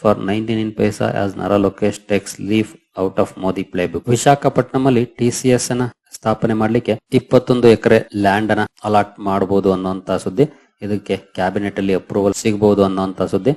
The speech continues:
ಇನ್ನು ಟಿ ಸಿ ಎಸ್ ಇಂದ ಅಫಿಷಿಯಲ್ ಅನೌನ್ಸ್‌ಮೆಂಟ್ ಬಂದಿಲ್ಲ. ಈಗಾಗಲೇ ಸಾಕಷ್ಟು ಮಾತುಕತೆಗಳು ಆಂಧ್ರ ಪ್ರದೇಶ್ ಗವರ್ನಮೆಂಟ್ ಹಾಗೂ ಟಿ ಸಿ ಎಸ್ ನ ಜೊತೆ ನಡೆದಿದೆ. ಆ ನಿಟ್ಟಿನಲ್ಲಿ ಈ ಸುದ್ದಿ ಬರ್ತಾ ಇದೆ. ನೋಡೋಣ, ಬಹುಶಃ ನಾಳೆ ನಡೆದ್ರಲ್ಲಿ ಟಿ ಸಿ ಎಸ್ ಕೂಡ ಈ ಸುದ್ದಿಯನ್ನ ಕನ್ಫರ್ಮ್ ಮಾಡಬಹುದು. In case ಕಂಪನಿಯಲ್ಲಿ ತನ್ನ ಯೂನಿಟ್ ಅನ್ನ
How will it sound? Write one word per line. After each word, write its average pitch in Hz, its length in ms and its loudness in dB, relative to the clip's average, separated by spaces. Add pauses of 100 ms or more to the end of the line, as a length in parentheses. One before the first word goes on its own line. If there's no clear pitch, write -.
(140)
ಇನ್ನು 156 180 0
ಟಿ 135 220 2
ಸಿ 139 140 -2
ಎಸ್ 139 200 2
ಇಂದ 135 120 -2
ಅಫಿಷಿಯಲ್ 110 500 -2
ಅನೌನ್ಸ್‌ಮೆಂಟ್ 101 540 -6
ಬಂದಿಲ್ಲ. 104 340 0 (100)
ಈಗಾಗಲೇ 135 260 4
ಸಾಕಷ್ಟು 110 520 0
ಮಾತುಕತೆಗಳು 120 840 0
ಆಂಧ್ರ 107 240 -4
ಪ್ರದೇಶ್ 110 380 0
ಗವರ್ನಮೆಂಟ್ 110 400 -4
ಹಾಗೂ 101 160 -2
ಟಿ 101 220 -8
ಸಿ - 140 -8
ಎಸ್ 98 200 -6
ನ 107 40 -10
ಜೊತೆ 98 280 -2
ನಡೆದಿದೆ. 98 540 -2
ಆ 120 60 6
ನಿಟ್ಟಿನಲ್ಲಿ 120 400 0
ಈ 104 80 -2
ಸುದ್ದಿ 104 300 0
ಬರ್ತಾ 98 340 2
ಇದೆ. - 480 -4
ನೋಡೋಣ, 120 420 0
ಬಹುಶಃ 107 380 2
ನಾಳೆ 101 220 0
ನಡೆದ್ರಲ್ಲಿ 98 380 0
ಟಿ 104 160 -4
ಸಿ 101 120 -2
ಎಸ್ 92 140 -2
ಕೂಡ 101 140 -2 (240)
ಈ 101 60 -10
ಸುದ್ದಿಯನ್ನ 92 420 -2
ಕನ್ಫರ್ಮ್ 98 500 -6
ಮಾಡಬಹುದು. 90 360 -4
In 151 240 -6
case 131 380 -4
ಕಂಪನಿಯಲ್ಲಿ 107 500 -2
ತನ್ನ 120 200 0
ಯೂನಿಟ್ 107 320 -2
ಅನ್ನ 107 120 0